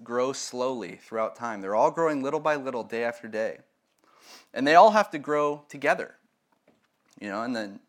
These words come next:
if the leaves aren't pulling energy, if the roots aren't drawing up water and nutrients,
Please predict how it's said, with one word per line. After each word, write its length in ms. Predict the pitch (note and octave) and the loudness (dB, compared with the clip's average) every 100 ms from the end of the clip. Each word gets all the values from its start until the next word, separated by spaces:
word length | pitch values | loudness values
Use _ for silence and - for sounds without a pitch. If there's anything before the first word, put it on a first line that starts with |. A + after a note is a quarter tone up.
| _ _ _ _ _ _ - | _ _ _ _ _ _ -18
if 100 | - | -8
the 100 | B2+ | -4
leaves 340 | C3 E3+ E3 | 0 0 0
aren't 200 | D#3 D3 | 0 -2
pulling 340 | - D3 C#3+ B2+ | -2 -2 0 0
energy, 500 | C#3 C3+ C#3+ D3 D3 | -2 -6 -8 -8 -10
if 140 | A2 - | -20 -12
the 100 | A#2 | -8
roots 360 | A#2 E3 - | -6 -8 -6
aren't 180 | C#3+ B2 | -10 -8
drawing 340 | A#2 C3 B2+ A#2+ | -8 -6 -4 -8
up 140 | G2 | -4
water 460 | A2 A2+ B2 B2+ - | 0 0 -2 -8 -10
and 160 | G#2+ G#2+ | -8 -8
nutrients, 680 | A#2+ - C3 C3 - - | -8 -8 -8 -8 -14 -20